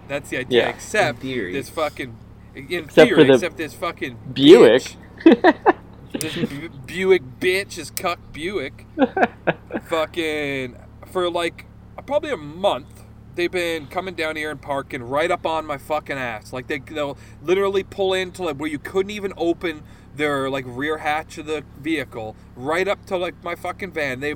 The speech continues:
Speaker 1: they, and they were coming, like, Monday, Tuesdays, Wednesdays kind of thing. Like, I could pretty much count if it wasn't all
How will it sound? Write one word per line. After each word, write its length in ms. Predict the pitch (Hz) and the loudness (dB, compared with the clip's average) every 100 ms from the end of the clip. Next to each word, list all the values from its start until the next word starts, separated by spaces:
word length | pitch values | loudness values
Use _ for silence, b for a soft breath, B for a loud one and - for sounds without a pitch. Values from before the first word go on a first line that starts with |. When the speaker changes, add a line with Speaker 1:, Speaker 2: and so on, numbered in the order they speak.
| 147 165 | -8 -8
Speaker 1:
they, 180 | 170 | -6
and 100 | 143 165 | -6 -6
they 100 | 170 | -6
were 80 | |
coming, 340 | 156 196 190 185 | -4 -4 -4 -4
like, 180 | 170 151 | -8 -8
Monday, 480 | 160 175 180 180 170 | -10 -10 -8 -8 -8
Tuesdays, 580 | 180 160 147 156 131 | -8 -10 -8 -8 -8
Wednesdays 680 | 131 127 127 113 98 98 - | -8 -8 -8 -10 -12 -12 -16
kind 200 | - 123 | -12 -12
of 60 | 104 | -10
thing. 180 | 117 101 b b b b | -14 -14 b b b b
Like, 120 | 139 | -10
I 40 | 156 | -8
could 120 | 156 | -4
pretty 180 | 208 196 | -4 -2
much 220 | 202 - | -4 -2
count 400 | 196 170 160 - b - | -2 0 -2 -4 b -8
if 100 | 147 | -2
it 40 | |
wasn't 320 | 160 160 156 - | -2 -2 -6 -8
all 200 | 147 | -10